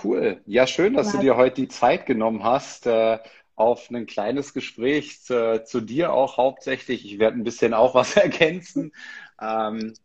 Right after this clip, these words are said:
Speaker 1: aber ja, ich hab mir, ich hab mir vorab ein paar Gedanken gemacht. Aus der Community kamen auch einige Fragen zu dir.
Speaker 2: Mhm.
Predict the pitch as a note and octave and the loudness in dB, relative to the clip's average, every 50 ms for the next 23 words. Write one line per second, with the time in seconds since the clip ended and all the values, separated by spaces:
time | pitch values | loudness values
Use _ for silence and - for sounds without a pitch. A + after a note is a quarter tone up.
0 | _ _ _ _ _ - G#2+ G#2+ A2+ A2+ A2 A2+ A2+ A2 A2 A2 A2+ - - G#2+ | _ _ _ _ _ -8 -4 -2 -2 -2 0 0 0 0 0 0 -2 -6 -10 -6
1 | G2+ G#2+ A#2+ D3+ F#3 - - - _ _ _ _ _ _ - - - B2 B2 - | -2 0 0 0 0 -4 -12 -18 _ _ _ _ _ _ -16 -10 -6 -6 -6 -4
2 | D3+ C#3+ C3+ C3 C3 B2+ C3 C3 - _ - - C3 C3 C#3+ C3+ B2 - - A#2+ | -4 -2 0 0 0 -2 -4 -8 -14 _ -10 -8 -8 -6 -6 -8 -6 -2 -2 0
3 | B2 - - - D#3+ - C#3+ D3+ D3+ D3 C#3 C3+ C3+ D3 F3+ E3+ D3 C#3+ C#3+ C#3+ | 0 0 -2 -6 -6 -2 0 0 0 0 0 0 -2 -2 -2 -4 -4 -4 -2 -2
4 | C#3 C3+ - - A#2+ A2 - B2 A#2+ - B2+ A2+ A#2 C3 D3+ E3 D3 - D3 C#3 | -4 -4 -6 -8 -8 -6 -4 -4 -2 -2 -4 -2 -4 -6 -6 -6 -6 -6 -6 -4
5 | - - B2+ B2 B2 A#2 D3+ - D#3+ C#3 D3 D3+ C#3+ C#3+ - - - C#3 D3 C#3+ | 0 0 0 2 2 0 0 0 0 -2 -2 -2 -2 -2 -2 -4 -2 -2 -2 -2
6 | C#3+ D3 C#3+ - - - C3+ A#2+ B2+ C3 D3+ D#3+ D#3+ D#3 - A#3 A3 G#3 C4 | -2 -4 -8 -10 -8 -8 -8 -6 -2 2 4 4 4 4 6 6 6 6 6